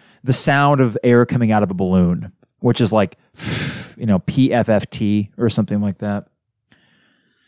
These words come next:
'Cause that's what it feels like. I don't know. Do you guys think that's accurate? That this is a little bit of, you know, the air coming out of a balloon? It's one thing to have went up there and lost in a tightly contested game against a Michigan State team playing their butts off. But this is, this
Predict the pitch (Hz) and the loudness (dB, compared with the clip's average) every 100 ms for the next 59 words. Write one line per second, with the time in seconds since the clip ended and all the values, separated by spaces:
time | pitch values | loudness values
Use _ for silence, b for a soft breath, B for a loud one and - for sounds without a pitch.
0 | _ _ _ _ _ - 185 214 214 160 | _ _ _ _ _ 0 0 4 2 4
1 | 208 208 160 185 226 180 - - 175 208 | 4 2 2 2 2 2 0 2 4 4
2 | 208 - 196 196 - - 160 170 214 202 | 2 0 2 0 0 -2 -2 0 -4 -2
3 | 143 170 - - 139 131 123 139 143 143 | -2 -2 -4 -2 0 2 4 4 4 4
4 | 131 - _ 123 113 110 98 117 117 127 | 2 -2 _ -2 2 2 2 2 2 2
5 | 143 131 120 110 98 95 101 135 120 131 | 2 0 0 0 0 2 4 4 2 0
6 | 160 151 156 131 - 120 90 120 117 113 | -2 0 0 0 2 0 2 0 2 2
7 | 95 92 98 - - _ _ _ _ - | 0 2 0 -2 -10 _ _ _ _ -4
8 | 120 104 92 - 113 87 107 101 110 98 | 0 2 2 0 -4 -2 -4 -2 -2 -2
9 | 92 123 127 123 107 107 - 107 110 107 | -2 -2 0 -2 -2 -4 -4 -2 -2 -2
10 | - 110 101 107 98 113 98 95 110 - | -2 -2 -2 -4 -4 -2 -2 0 -2 -2
11 | 95 64 - b b b b b - 120 | -6 -8 -14 b b b b b 0 0
12 | - 95 156 185 - 147 156 135 160 - | 0 0 2 2 2 2 2 2 0 0